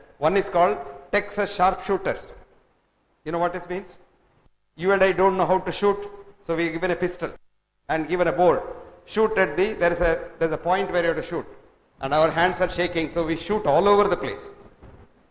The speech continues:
So what the statisticians do is, they go very close to that and see where a few shots have come together.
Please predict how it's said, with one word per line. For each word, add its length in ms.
So 60
what 200
the 100
statisticians 800
do 120
is, 200
they 160
go 240
very 180
close 320
to 80
that 240
and 160
see 200
where 340
a 80
few 440
shots 360
have 180
come 180
together. 400